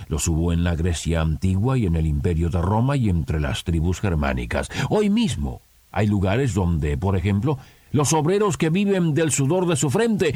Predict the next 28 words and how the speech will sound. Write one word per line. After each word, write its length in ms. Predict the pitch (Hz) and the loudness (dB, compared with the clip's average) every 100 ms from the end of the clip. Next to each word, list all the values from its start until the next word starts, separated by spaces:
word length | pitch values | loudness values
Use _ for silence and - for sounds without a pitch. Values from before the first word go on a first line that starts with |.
| 156 165 | 0 0
no 220 | 170 180 | 0 2
pueden 300 | 208 233 226 | 0 2 0
organizarse 880 | 214 165 165 160 185 214 208 214 202 | 0 0 0 0 0 0 0 0 0
en 100 | 180 | 2
una 160 | 196 | 2
especie 480 | 175 131 202 202 185 | 0 0 -2 0 0
de 160 | 151 127 | 0 0
club 360 | 180 240 240 196 | 0 0 0 0
o 100 | 160 | 0
sociedad 580 | 160 123 147 180 214 208 | 0 0 0 0 -2 0
o 60 | 165 | 0
sindicato, 800 | 160 151 143 139 139 98 - 95 151 | 2 2 0 0 0 0 0 0 0
absolutamente 1040 | 175 196 - - 190 233 220 190 233 214 196 | 0 0 0 0 0 0 0 0 0 0 0
prohibido 800 | 160 165 147 147 262 262 254 180 | 0 2 2 2 2 2 0 0
por 180 | 180 147 | 0 2
los 300 | 131 90 98 | 2 0 0
déspotas 760 | 214 - - - 170 156 156 | 0 -2 -6 -4 -2 -2 -4
que 100 | - | 0
no 160 | 131 147 | 0 2
permiten 640 | 147 131 143 143 135 127 | 2 2 2 2 2 2
solidaridad 800 | 110 120 110 98 95 92 113 113 - | 2 0 2 2 2 2 2 0 -4
de 260 | 82 90 | -6 -4
compañeros. 1000 | 98 87 82 78 82 76 71 67 67 - - - - _ _ _ _ _ _ _ _ _ _ - | 0 0 0 -2 0 0 -2 -6 -8 -10 -10 -20 -20 _ _ _ _ _ _ _ _ _ _ -8
Esas 340 | 101 95 95 85 | -4 -2 0 0
autoridades 720 | 92 90 80 78 85 92 95 | -2 0 -2 0 0 0 -2
tienen 460 | - 98 80 85 - | -2 0 0 0 -2
enormes 800 | 82 85 107 73 69 73 78 - | -2 0 0 -2 -2 -2 -2 -6
poderes. 800 | - 82 123 139 73 - - | -6 -2 0 -2 -4 -8 -12